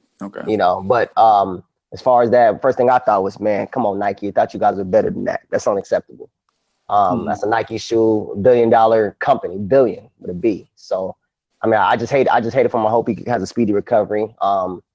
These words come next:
Speaker 2: 'cause he will be drafted come next, uh, what is it, June?
Speaker 1: Mm-hmm.
Speaker 2: The draft is June. So, um, yeah, I mean, I just want him to get healthy. Um, he'll be
Speaker 1: And
Speaker 2: box office,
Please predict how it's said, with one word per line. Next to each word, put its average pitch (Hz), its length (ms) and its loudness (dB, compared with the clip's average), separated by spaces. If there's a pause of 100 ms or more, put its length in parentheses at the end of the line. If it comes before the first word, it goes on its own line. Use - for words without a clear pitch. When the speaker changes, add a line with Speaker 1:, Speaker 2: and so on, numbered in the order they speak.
(140)
Speaker 2:
'cause 101 140 -10
he 117 80 4
will 113 160 2
be 113 100 0
drafted 110 480 0 (720)
come 113 240 2
next, 113 340 0
uh, 104 540 6 (680)
what 110 120 0
is 101 120 -4
it, - 180 -10 (800)
June? 143 640 0 (320)
Speaker 1:
Mm-hmm. 117 140 0
Speaker 2:
The 107 80 -6
draft 127 260 2
is 143 220 4
June. 139 320 0
So, 92 280 -8 (340)
um, 98 500 0 (640)
yeah, 127 220 4
I - 20 2
mean, 107 100 0
I 107 80 4
just 104 100 -2
want 131 140 2
him 120 60 0
to 120 80 2
get 120 60 0
healthy. - 440 -4
Um, 95 400 -2 (260)
he'll 117 140 2
be 117 80 2
Speaker 1:
And 120 100 2
Speaker 2:
box 120 240 4
office, - 520 -6